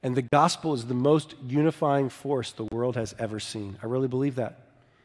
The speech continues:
It ought to unify us as the people of God, and it ought to be a message that we leverage to the world. That we can tell people, whoever they are,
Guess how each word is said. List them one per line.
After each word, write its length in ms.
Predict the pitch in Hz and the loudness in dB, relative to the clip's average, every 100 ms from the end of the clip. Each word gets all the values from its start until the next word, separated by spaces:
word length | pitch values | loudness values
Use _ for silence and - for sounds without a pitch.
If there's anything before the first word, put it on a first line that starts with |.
| _ - - | _ -20 2
It 100 | - | 4
ought 160 | 151 | 4
to 100 | - | 0
unify 500 | 127 151 180 - 170 156 | 4 6 6 8 8 8
us 340 | 151 175 175 233 | 8 8 8 2
as 160 | 156 | 0
the 100 | 123 | 0
people 380 | - 165 160 156 | -2 -2 2 0
of 120 | 120 | 2
God, 420 | 147 143 160 185 - - - | 6 8 10 6 2 -16 0
and 100 | 151 | 4
it 80 | 139 | 8
ought 200 | 160 175 | 6 4
to 100 | 135 | -2
be 320 | 156 170 143 - | 2 4 2 0
a 100 | 156 | 0
message 640 | 139 143 202 - 170 131 | 4 8 8 8 2 2
that 200 | 123 147 | 2 0
we 140 | 147 143 | 2 2
leverage 720 | 127 135 185 165 165 135 - | 4 8 8 8 2 0 -4
to 120 | - | -4
the 100 | 143 | -2
world. 480 | 135 147 143 117 101 - _ _ _ _ _ _ _ _ _ _ | 2 4 4 2 -2 -14 _ _ _ _ _ _ _ _ _ _
That 100 | - | -4
we 100 | 135 | 0
can 140 | 185 180 | 4 4
tell 240 | 151 202 | 8 8
people, 400 | - 165 - 107 - - _ _ _ _ _ | 8 0 0 -10 -10 -20 _ _ _ _ _
whoever 320 | - 175 214 | 6 8 10
they 160 | 220 220 | 10 10
are, 320 | 220 190 139 | 12 10 6